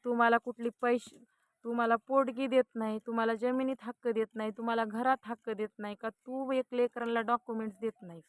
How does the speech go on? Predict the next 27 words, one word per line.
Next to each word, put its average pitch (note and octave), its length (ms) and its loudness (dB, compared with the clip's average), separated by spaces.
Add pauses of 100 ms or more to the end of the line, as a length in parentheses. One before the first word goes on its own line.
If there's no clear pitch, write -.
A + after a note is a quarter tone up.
(760)
तुझ्याकडून D4 500 -2
काय C#4 200 6
अपेक्षा A3 340 -6 (120)
करू F#3+ 140 -10
मी? F3+ 140 -14 (280)
काहीच A#3+ 220 -6
अपेक्षा A#3+ 440 -8
करू G3+ 140 -12
शकत - 340 -20
नाही E3+ 140 -20
मी. E3+ 120 -20 (1160)
जितकी A3+ 340 -8
मी B3 100 0
स्वतःवर C4 480 0
अपेक्षा B3+ 440 0
करू A#3+ 220 -4
शकते, A3+ 340 -10
तेवढी A3 260 -6
तुझ्यावर A3 380 -2
अपेक्षा G#3+ 420 -8
मी G3+ 140 -12
कधीच A3 300 -12
करू F#3+ 220 -14
शकत - 340 -20
नाही. - 180 -20 (1040)
अरे, B3 400 2
तू C4 160 -6